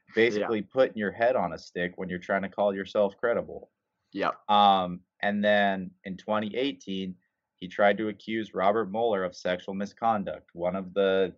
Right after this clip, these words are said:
Speaker 2: you know, frequent flyer claims of his. He was, for, with many people in politics, tried to claim that they participated in sexual misconduct of some sort. The,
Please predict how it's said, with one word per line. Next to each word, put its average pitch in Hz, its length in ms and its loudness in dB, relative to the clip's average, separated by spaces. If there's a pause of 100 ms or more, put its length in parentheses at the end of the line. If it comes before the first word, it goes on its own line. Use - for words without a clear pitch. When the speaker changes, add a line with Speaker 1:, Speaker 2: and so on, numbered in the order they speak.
(680)
Speaker 2:
you 92 160 -6
know, 90 200 0 (200)
frequent 107 460 -4
flyer 98 640 2 (220)
claims 113 400 0
of 85 140 -10
his. 80 400 -10 (180)
He 98 140 -6
was, 92 400 -6 (680)
for, 98 280 -2
with 104 220 -2
many 117 300 2
people 92 380 -8
in 87 100 -8
politics, 87 500 -6
tried 95 320 -4
to 95 180 -4
claim 95 420 -4
that 90 180 -8
they 92 480 -4 (120)
participated 98 720 -4
in 85 140 -6
sexual 90 400 -4
misconduct 92 720 -4
of 76 120 -14
some 76 220 -14
sort. - 400 -12 (1500)
The, 110 320 6